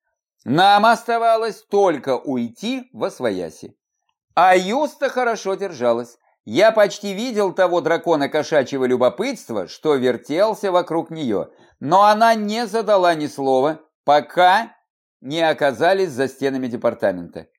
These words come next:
«Сергей, и все-таки, что там произошло?»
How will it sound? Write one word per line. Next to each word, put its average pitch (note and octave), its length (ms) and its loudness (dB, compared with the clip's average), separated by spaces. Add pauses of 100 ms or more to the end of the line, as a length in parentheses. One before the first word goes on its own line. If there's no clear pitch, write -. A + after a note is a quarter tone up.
(340)
«Сергей, E3 960 2 (260)
и F3 180 -2
все-таки, E3+ 720 -2 (220)
что - 480 -2
там G#3+ 260 -2
произошло?» E3+ 800 -6